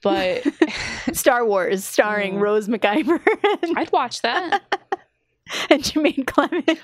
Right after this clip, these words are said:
Speaker 1: Oh my God.
Speaker 2: <laughs>
Speaker 1: Kiwis in space. I'm here for it.
Speaker 2: Totally. Why not?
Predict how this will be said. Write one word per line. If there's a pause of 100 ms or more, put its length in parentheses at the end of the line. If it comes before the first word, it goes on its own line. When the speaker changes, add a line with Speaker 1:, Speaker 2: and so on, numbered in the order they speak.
Speaker 1:
Oh
my
God.
Speaker 2:
<laughs> (560)
Speaker 1:
Kiwis
in
space. (160)
I'm
here
for
it.
Speaker 2:
Totally. (140)
Why
not?